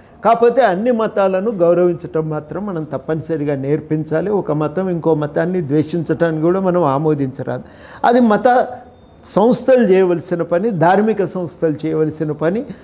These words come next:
స్కూళ్ళు, కాలేజీలు చేయవలసిన పని, ఈ విలువలను బోధించే పని. రాజకీయాలు ఏం చేయాలంటే దాంట్లోకి జోక్యం చేసుకోకుండా ఈ సమస్యల పరిష్కారానికి అవి ప్రయత్నం చేస్తూ ఉండాలి.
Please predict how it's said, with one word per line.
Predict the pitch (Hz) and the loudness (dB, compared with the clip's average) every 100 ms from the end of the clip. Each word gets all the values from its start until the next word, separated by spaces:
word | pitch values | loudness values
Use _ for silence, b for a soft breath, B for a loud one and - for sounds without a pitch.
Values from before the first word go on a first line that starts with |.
| B B | B B
స్కూళ్ళు, | - - 220 220 208 202 | -12 0 2 4 4 4
కాలేజీలు | 190 170 185 170 170 160 160 | 4 4 4 2 0 -2 -2
చేయవలసిన | 165 156 147 - 151 | 0 0 -2 -4 -6
పని, | 147 139 156 190 | -2 -2 -2 0
ఈ | 202 | 4
విలువలను | 196 208 202 185 165 | 4 4 4 2 0
బోధించే | 156 165 143 139 131 | 0 0 -2 -6 -8
పని. | 131 135 123 - B B B B - - - - - | -4 -6 -6 -12 B B B B -20 -20 -20 -20 0
రాజకీయాలు | 175 220 254 247 254 254 214 | 4 4 4 2 2 4 4
ఏం | 208 208 | 4 4
చేయాలంటే | 220 190 180 170 214 226 | 4 4 4 2 0 0
దాంట్లోకి | 190 175 151 185 180 160 | 2 0 -2 -6 -4 -4
జోక్యం | 135 185 180 180 147 | -2 -4 -2 -2 -2
చేసుకోకుండా | 143 - 147 131 139 139 208 B B B | -6 -4 -6 -6 -6 -6 -8 B B B
ఈ | 175 175 | -2 0
సమస్యల | 190 208 214 - 202 | 2 2 0 0 -2
పరిష్కారానికి | 190 170 165 - 185 175 156 151 220 | 0 -2 -4 -2 0 2 0 -4 -4
అవి | 175 151 | -2 -4
ప్రయత్నం | 151 139 147 147 135 123 | -4 -2 -2 -4 -10 -10
చేస్తూ | 139 123 - | -12 -12 -8
ఉండాలి. | 120 113 123 | -8 -8 -14